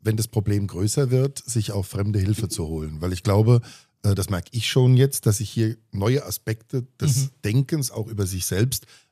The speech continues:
Speaker 1: mitbekomme von Johannes. Und das macht schon irgendwie Spaß eigentlich auch und, äh, bringt vielleicht auch einen der Lösung näher, wenn man eben auch einen Lösungsdruck hat. Nicht jeder hat ja einen Lösungsdruck.
Speaker 2: Mhm.
Speaker 1: Was mich interessieren würde,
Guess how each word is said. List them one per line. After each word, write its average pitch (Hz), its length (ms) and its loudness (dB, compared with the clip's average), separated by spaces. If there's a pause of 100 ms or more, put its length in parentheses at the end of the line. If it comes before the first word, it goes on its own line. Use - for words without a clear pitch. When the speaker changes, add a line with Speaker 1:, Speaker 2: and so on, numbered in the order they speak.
Speaker 1:
mitbekomme 151 800 2
von 123 260 -2
Johannes. 110 440 -2 (320)
Und 104 140 -2
das 110 140 0
macht 104 240 -2
schon 117 340 0
irgendwie 117 380 0
Spaß - 1000 -6
eigentlich 85 460 -10
auch 110 300 -2 (340)
und, 131 460 2
äh, 113 300 4 (340)
bringt 143 420 -4
vielleicht 113 420 -8
auch 104 300 -12
einen 117 460 -4
der 113 120 0
Lösung 120 560 2
näher, 95 380 0
wenn 101 120 0
man 113 160 2
eben 104 280 -6
auch 101 100 -6
einen 101 120 0
Lösungsdruck 98 640 -2
hat. - 320 -4
Nicht 95 160 -10
jeder 98 200 -4
hat 92 120 -4
ja 98 80 -2
einen 82 80 -4
Lösungsdruck. 107 580 -2 (100)
Speaker 2:
Mhm. 156 200 4 (160)
Speaker 1:
Was - 340 -2
mich 165 200 2
interessieren 104 560 -4
würde, 107 320 -2